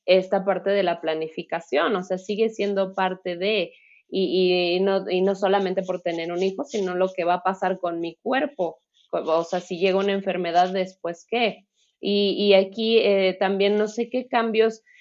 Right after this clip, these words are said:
eh, pudieran darse, eh, de manera a lo mejor hormonal, más que nada en las mujeres, o, o también si nos puedes comentar en, en hombres qué, qué métodos hay, este, para los hombres, porque casi siempre es la mujer la que le toca, ¿no? Estar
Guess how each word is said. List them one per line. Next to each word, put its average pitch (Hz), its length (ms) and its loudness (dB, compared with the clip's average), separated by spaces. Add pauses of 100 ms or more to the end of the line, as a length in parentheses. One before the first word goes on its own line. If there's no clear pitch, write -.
(160)
eh, 185 420 2
pudieran 196 580 0
darse, 185 640 -2
eh, 175 400 -8
de 175 320 -8
manera 180 340 -4
a - 20 -4
lo 175 120 -6
mejor 170 260 -8
hormonal, 170 640 -4
más 208 220 -6
que 294 80 -6
nada 285 220 -6
en 285 100 -4
las 262 160 -6
mujeres, 202 420 -4
o, 185 140 0
o 196 180 0
también 208 340 0
si 277 120 -6
nos 240 180 -4
puedes 208 220 -2
comentar 185 480 -2
en, 185 240 0
en 175 220 -4
hombres 185 520 -4
qué, 180 440 -4
qué 196 100 -4
métodos 190 580 -2
hay, 170 240 -2
este, 165 880 -6
para 160 160 -2
los 160 260 -6
hombres, 185 320 -4
porque 170 300 -4 (400)
casi 208 300 2
siempre 190 500 4
es 180 140 2
la 180 120 4
mujer 175 380 -4
la 165 160 -2
que 170 140 -8
le 165 120 -2
toca, 165 320 -6
¿no? 160 160 -2
Estar 180 360 0